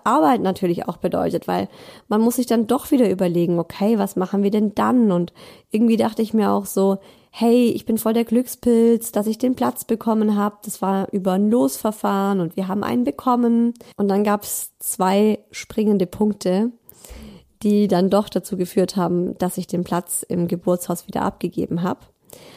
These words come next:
Der eine ist, ich höre ja seit, ach, eigentlich schon vor, vor Beginn der Schwangerschaft, <laughs> schon seit dem Kinderwunsch eigentlich, die friedliche Geburt.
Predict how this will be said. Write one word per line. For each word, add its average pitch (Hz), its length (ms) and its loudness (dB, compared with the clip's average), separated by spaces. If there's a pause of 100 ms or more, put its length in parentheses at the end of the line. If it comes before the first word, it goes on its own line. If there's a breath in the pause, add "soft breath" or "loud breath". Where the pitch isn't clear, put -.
(280 loud breath)
Der - 160 -2
eine 208 300 2
ist, - 460 0 (160)
ich - 360 -2
höre 185 260 4
ja 175 720 0
seit, - 840 -4
ach, - 180 -6
eigentlich 190 320 2
schon 170 280 -2 (100)
vor, 190 540 2
vor 202 260 0
Beginn 185 300 0
der 170 100 0
Schwangerschaft, 175 640 -2
<laughs> - 60 -10
schon 196 240 -2 (580 loud breath)
seit 190 220 -2
dem 170 140 0
Kinderwunsch 180 640 2
eigentlich, 180 680 0 (280 loud breath)
die 180 120 -2
friedliche 214 500 0
Geburt. 254 760 0